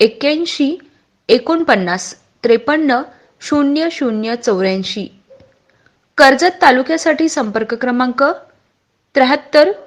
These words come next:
सत्याऐंशी चौदा शून्य शून्य पंच्याऐंशी. शेवगाव तालुक्यासाठी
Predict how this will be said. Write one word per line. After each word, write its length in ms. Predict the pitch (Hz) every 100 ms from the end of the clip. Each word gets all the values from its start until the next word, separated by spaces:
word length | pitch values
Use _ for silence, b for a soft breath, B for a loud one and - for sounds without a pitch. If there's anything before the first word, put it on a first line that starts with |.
| _ _ _ -
सत्याऐंशी 800 | - 262 - 311 320 - 208 175 _ _ _ _
चौदा 560 | 294 262 208 196 202 277 _ _ - - -
शून्य 460 | 320 330 339 349 349
शून्य 480 | - 247 226 240 254 247
पंच्याऐंशी. 640 | 208 196 196 190 - 214 - b b b b b b b b b
शेवगाव 480 | - 294 285 285 339 339
तालुक्यासाठी 920 | 240 226 247 302 311 302 302 392